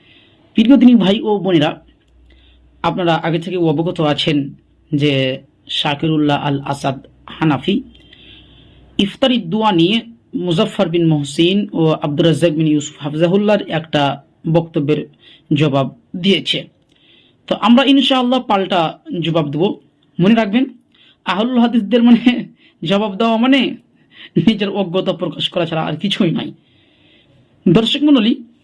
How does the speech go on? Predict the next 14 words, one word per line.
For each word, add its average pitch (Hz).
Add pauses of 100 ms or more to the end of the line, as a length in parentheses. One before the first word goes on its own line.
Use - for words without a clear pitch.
(720)
শাকিরুল্লাহ 233
আল 214
আসাদ 196
হানাফি 196 (720)
এই 240
ইফতারি 254
দোয়াটা 240
নিয়ে 220 (160)
গত 220
বছর 254
তার 202
সাথে 233
আমার 220
একটা 196